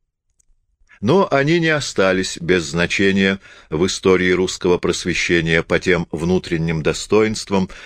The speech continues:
которые сделали их любимую книгою русских людей на долгое время. Влияние киевской схоластики отразилось во многом и на них. Это заметно в стремлении пускаться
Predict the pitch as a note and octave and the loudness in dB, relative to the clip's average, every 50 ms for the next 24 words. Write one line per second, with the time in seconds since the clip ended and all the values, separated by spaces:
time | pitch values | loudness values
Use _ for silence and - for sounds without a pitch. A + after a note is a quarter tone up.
0 | - - _ - F2+ - - F#2+ G2 F#2+ F#2+ F#2+ E2 - B1+ C#2+ F2 G#2 G#2 G#2 | -20 -20 _ -2 -2 0 2 2 2 2 2 0 -2 -4 -4 0 0 2 2 2
1 | G#2 G2 G2 F#2+ - - G2 F#2+ - - F2 E2+ E2 D2 F#2 G2 F#2+ F#2 F#2 F2+ | 2 0 0 -2 -2 -2 -2 -2 -2 -2 -4 -4 -2 0 0 0 2 2 2 0
2 | - - - E2+ F2 G2 G2 E2 F2+ F2+ F3+ F3+ - - - - - - F2 D#2+ | 0 -2 -4 -2 -2 -2 0 0 0 0 0 0 -2 -6 -14 -20 -4 -2 0 0
3 | F2 F2+ - - - - - - E2 E2 D#2 C#2+ E2+ F2+ F2+ F2 - - _ _ | 0 -2 -2 -4 -4 -4 -4 -2 -4 -4 -2 0 2 2 2 0 -2 -8 _ _
4 | _ _ - D#2+ D#2+ D2+ C#2 E2+ E2 D2+ C#2+ E2 D#2 D#2 C#2+ C#2+ D2 C2+ C2 B1 | _ _ -4 -4 -2 0 0 0 0 0 -2 -2 -2 -2 -4 -4 -6 -8 -8 -10
5 | B1+ - _ _ _ _ _ _ _ _ _ _ _ _ _ _ _ _ _ _ | -12 -16 _ _ _ _ _ _ _ _ _ _ _ _ _ _ _ _ _ _
6 | _ _ _ _ _ _ _ _ E2+ G#2 C3 D3 F3+ G3+ G3 F3+ D#3+ C#3 B2+ - | _ _ _ _ _ _ _ _ 0 2 4 4 4 4 4 2 2 0 0 0
7 | - F3 F3+ D#3+ C3+ - - - A2+ G#2 - - - G#2+ F#2+ F2 F2 E2+ E2+ - | 0 0 2 2 0 -2 -2 0 0 0 0 0 0 2 4 4 4 2 0 -4
8 | - - - - C#3 D3+ - - _ _ _ _ _ _ _ _ _ _ _ - | -10 -12 -6 -4 -4 -4 -4 -6 _ _ _ _ _ _ _ _ _ _ _ -4
9 | F2+ F2 - G2 G2 G2 F#2 A2+ F3+ F#3+ F#3 F#3 - - A#2 A2 G2+ G2+ A2 C3+ | -2 0 2 2 2 2 4 2 4 4 4 2 0 0 2 2 2 2 2 0
10 | D3+ D3 D3 C#3+ C#3+ - - - A2+ A#2 A2 G#2 F#2+ - C3 B1 - - - _ | 0 0 0 -4 -4 -4 -6 -4 -4 -2 0 -2 -2 -2 -4 -8 -12 -18 -20 _
11 | _ _ _ _ _ _ _ _ _ _ _ _ _ _ - - - C#3 C#3+ - | _ _ _ _ _ _ _ _ _ _ _ _ _ _ -20 -4 -2 -2 0 0
12 | B2 G#2 A#2+ A#2 B2+ D#3 E3 D#3+ - A#2+ G2+ - - - - G2 G2 G2+ G#2 A#2+ | 0 2 2 2 2 2 0 -2 -2 -4 -4 -4 -4 -4 -2 0 0 2 2 2
13 | A#2+ A#2 A2 G#2 G2 - G2 F2+ - - - G#2+ G#2 - - - - G2+ F#2+ F#2 | 2 2 0 0 0 -2 -4 -6 -4 -2 0 0 0 0 -4 -4 -2 0 0 0
14 | F2 | 0